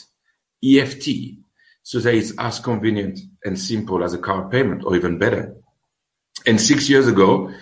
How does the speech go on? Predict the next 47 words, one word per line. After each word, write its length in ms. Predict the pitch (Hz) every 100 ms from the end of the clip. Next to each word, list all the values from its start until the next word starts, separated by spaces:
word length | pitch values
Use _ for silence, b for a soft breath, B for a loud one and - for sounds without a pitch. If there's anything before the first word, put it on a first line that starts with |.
| B B B
uh, 280 | 107 98 95
my 240 | 95 92
partner 360 | 107 107 107 107
Mitch 380 | 101 104 104 -
and, 380 | - 95 95 95
and 160 | 95
Lyle 260 | 95 107 113
embarked 640 | 107 98 92 98 110 110
in 120 | 107
that 260 | 95 92 -
technology, 840 | 98 98 107 113 98 104 98 95 B B B -
uh, 220 | 104 98 95
challenge 420 | 95 123 135 107
around 500 | 104 101 95 92 - - _ _ -
how 140 | 101
are 80 | 113
we 100 | 113
gonna 160 | 110
make 200 | 107 104
the 100 | 98
impossible 640 | 98 101 101 95 101 95 95
happen? 400 | 123 - 92 82
You 60 |
know, 280 | 87 110 127 -
it's, 220 | - - - - -
I 60 |
mean, 180 | 113 117
we're 120 | 120
not 200 | 131 143
the 80 | 117
first 280 | - 104 -
to 60 | 101
market 380 | 90 92 92 -
to 120 | -
do 140 | 113
it, 220 | 98 - - B B B B -
but 120 | 113
I 80 | 104
think 260 | - 123 110
we're 140 | 107
the 100 | 98
first 360 | 95 120 113 -
to 80 |
market 580 | 95 101 98 104 92 - - b b b _ -
in, 440 | 104 101 95 95 - _ _
in, 300 | 95 98 92
in 100 | 95